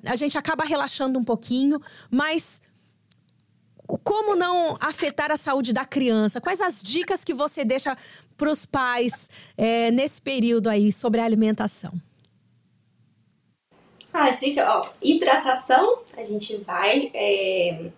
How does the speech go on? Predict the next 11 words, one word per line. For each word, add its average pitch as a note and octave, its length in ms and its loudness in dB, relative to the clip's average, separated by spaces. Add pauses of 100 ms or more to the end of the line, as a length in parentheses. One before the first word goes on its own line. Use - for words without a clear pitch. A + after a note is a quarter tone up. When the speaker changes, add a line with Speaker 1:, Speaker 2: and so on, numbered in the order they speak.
(100)
Speaker 2:
não G3+ 240 -2
vai G#3+ 800 2 (800)
bobear A3 540 6
com C#4+ 60 -4
a A#3+ 40 -4
hidratação, A3 680 -8
principalmente A#3 640 -6
nos C4 120 0
dias B3 200 -2
mais A3 280 -6
quentes. B3 640 -4